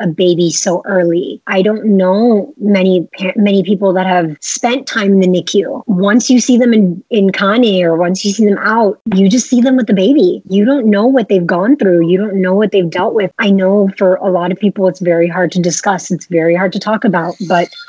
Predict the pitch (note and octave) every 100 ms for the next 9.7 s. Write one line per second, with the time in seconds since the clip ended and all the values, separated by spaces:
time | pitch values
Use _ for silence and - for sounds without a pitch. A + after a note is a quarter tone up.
0 | _ - G#3+ A#3 B3+ B3+ G3 - - G3+
1 | F#3 A3+ A#3+ G#3 F#3 G#3 G#3 G3 F#3+ G#3
2 | E3+ - F#3+ C4+ A#3+ - - - G#3 -
3 | C4+ - - G#3 A3 - G3+ G#3+ A#3+ G#3+
4 | F#3+ F3+ F3+ F#3 F3 F3 E3+ D#3 D3+ A3
5 | G#3+ A3+ A3+ G3+ G#3+ G3 G3+ G#3 G3 F3+
6 | - F#3 - F3 E3+ G#3+ F3+ D3+ F3+ F#3+
7 | F#3 F3+ F3+ E3+ D3+ C#3 F3 G3+ F3+ D3
8 | G#3 F3+ D3 F3 E3+ F#3 F3 F3 E3+ F#3+
9 | F3+ D3 F#3+ A#3 D4 A3+ A3